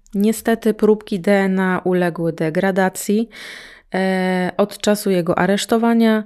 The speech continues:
co skutecznie umożliwia takie właśnie porównania. Dziękuję Wam bardzo za wysłuchanie kolejnego odcinka. Mam nadzieję, że pod tym odcinkiem YouTube nie zablokuje sekcji komentarzy. Jeśli tak się nie zdarzy,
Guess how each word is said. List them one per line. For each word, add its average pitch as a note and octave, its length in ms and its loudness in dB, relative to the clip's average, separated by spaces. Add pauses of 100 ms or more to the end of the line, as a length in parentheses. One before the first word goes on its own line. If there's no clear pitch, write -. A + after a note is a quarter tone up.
(580)
co B3+ 260 2
skutecznie G3+ 880 2
umożliwia F#3+ 680 2
takie F3 340 -2
właśnie D#3+ 420 -2
porównania. D#3 760 -4 (180)
Dziękuję G#3 460 0
Wam G3+ 280 0
bardzo F#3+ 480 0
za F3+ 300 -2
wysłuchanie F3+ 580 -4
kolejnego F3+ 580 0
odcinka. G3+ 840 -2 (180)
Mam G3+ 280 4
nadzieję, F#3+ 420 2
że F3 120 -2
pod F3 240 -6
tym F#3 160 -6
odcinkiem F3 560 -6
YouTube E3 260 -8
nie F3 180 -4
zablokuje G#3 480 0
sekcji G3 320 -6
komentarzy. F3+ 600 -4 (540)
Jeśli C#4+ 340 2
tak G#3+ 220 0
się F#3+ 360 0
nie G3 360 0
zdarzy, F#3 560 -2